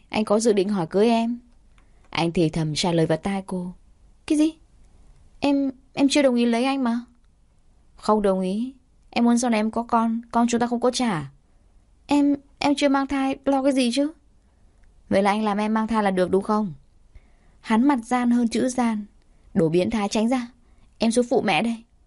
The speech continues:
Cô đẩy hắn ra, sau đó chạy đi để hắn đứng đó nhìn hành động ngượng ngùng của cô mà cười.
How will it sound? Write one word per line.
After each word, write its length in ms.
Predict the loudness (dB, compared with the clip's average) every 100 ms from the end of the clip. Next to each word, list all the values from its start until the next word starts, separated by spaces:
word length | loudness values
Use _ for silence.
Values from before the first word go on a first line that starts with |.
| _ _ _ _ -2
Cô 120 | 2
đẩy 160 | 2
hắn 200 | 2 -6
ra, 320 | -8 -8 -10 -14 _
sau 180 | -4 0
đó 140 | 0 0
chạy 200 | -4 -2
đi 200 | -2 0
để 100 | -2
hắn 180 | -2
đứng 200 | -4 -4
đó 180 | -2 -2
nhìn 220 | 0 0
hành 160 | 0 0
động 220 | -2 -2
ngượng 220 | -4 -2
ngùng 180 | -2 -2
của 140 | -2 0
cô 200 | 2 2
mà 160 | 0
cười. 360 | -4 -4 -4